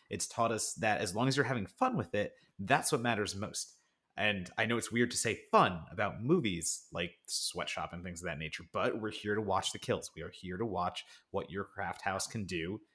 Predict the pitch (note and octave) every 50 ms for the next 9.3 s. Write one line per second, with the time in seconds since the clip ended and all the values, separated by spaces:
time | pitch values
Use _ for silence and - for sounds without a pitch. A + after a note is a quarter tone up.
0 | _ _ - - - - - G2+ G#2 G#2 - G2+ F#2+ - F#2 G2 D2+ - F2 F#2+
1 | F#2 - - G#2 G2+ F#2+ - - G#2+ G2+ F#2+ E2+ F2 F2 - - - E2 D#2+ -
2 | _ _ - _ _ _ _ - F2+ F#2+ F#2+ F#2 F#2 F2 - - - _ _ _
3 | _ _ _ _ _ - - - _ G2 F#2 E2+ - F#2 G2 A2 A#2 B2+ A#2+ C3+
4 | B2+ B2+ C#3+ D3+ C#3 A#2 G#2+ G#2 G2+ - A#2 G#2+ G#2 G#2 G#2+ A2+ A#2 G#2 G#2 G2
5 | G2 G2 - - G#2 - - A2+ F#2 D#2+ - E2+ F#2 - B2 C3 A2 B2+ D3+ D3
6 | - D3+ D#3 D3+ D#3+ E3 - G#2+ G#2+ F2 - - F#2+ F#2 - - F#2 - - -
7 | - - - - - C#3+ - - - - - G2+ F2+ F2+ F2 F2 F2+ - A2+ A2+
8 | A#2 A#2+ A#2 A#2 A2+ - - - F2 E2+ G#2+ A2+ A#2 A2+ G#2+ - - G2 F2 F#2
9 | - A#2 A#2 C#3 D3+ -